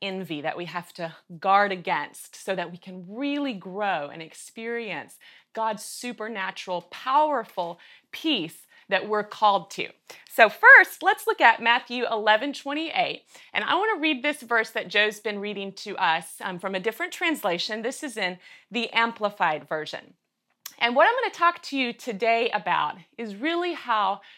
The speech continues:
your pace impacts your peace and what it means to sync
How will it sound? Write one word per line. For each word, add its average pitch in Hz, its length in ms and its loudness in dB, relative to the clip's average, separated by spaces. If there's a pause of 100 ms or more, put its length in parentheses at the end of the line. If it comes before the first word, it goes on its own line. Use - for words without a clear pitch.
(160)
your 214 200 0
pace - 920 -8 (460)
impacts - 840 -2 (220)
your 185 200 -4
peace - 680 -14 (680)
and 190 280 -8
what 294 180 4
it 403 180 -2
means 254 520 -4 (240)
to 214 160 -8
sync - 720 -8